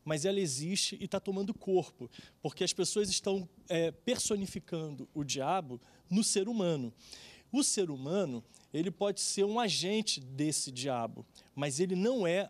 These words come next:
a origem desse mal. Então, é, nós vamos falar sobre isso, a origem do mal, a origem do diabo em nós, como nós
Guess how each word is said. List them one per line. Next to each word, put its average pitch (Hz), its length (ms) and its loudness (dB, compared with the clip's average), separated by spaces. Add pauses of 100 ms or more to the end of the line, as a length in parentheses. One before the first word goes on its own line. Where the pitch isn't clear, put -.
a 170 100 0
origem 180 560 2
desse 170 300 -2
mal. 139 340 -2 (520)
Então, 190 640 0 (220)
é, 151 500 2
nós 175 240 0
vamos 196 240 0
falar 160 320 2
sobre 147 340 -2
isso, 180 300 -2
a 156 40 2
origem 165 440 0
do 147 160 -4
mal, 139 420 2 (260)
a 139 100 0
origem 170 400 2
do 160 120 -4
diabo 156 540 0
em 139 80 -4
nós, 143 540 2 (160)
como 214 260 0
nós 190 260 2